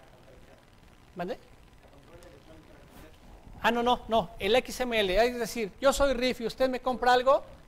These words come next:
ten tu factura, pero no te envío X M L. No te envío el X M L. En la regla miscelánea.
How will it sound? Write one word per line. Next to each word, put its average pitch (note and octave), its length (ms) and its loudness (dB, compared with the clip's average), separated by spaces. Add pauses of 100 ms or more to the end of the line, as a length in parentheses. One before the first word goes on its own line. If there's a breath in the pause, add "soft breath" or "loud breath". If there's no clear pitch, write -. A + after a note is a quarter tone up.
(160)
ten B3 200 2
tu B3 80 -8
factura, C4 440 -2
pero G#3+ 180 -4
no A3 100 -8
te A3+ 80 -8
envío G#3+ 200 -2
X G3 240 -10
M F3 200 -8
L. A#2 100 -8 (2000)
No A3 260 -2
te C4 80 -4
envío A3+ 240 -2
el G#3+ 80 -2
X G3 280 -8
M D#3 180 -8
L. A2+ 100 -12 (1700)
En G3+ 140 -2
la F#3+ 80 4
regla E3+ 320 2
miscelánea. G#3+ 460 -4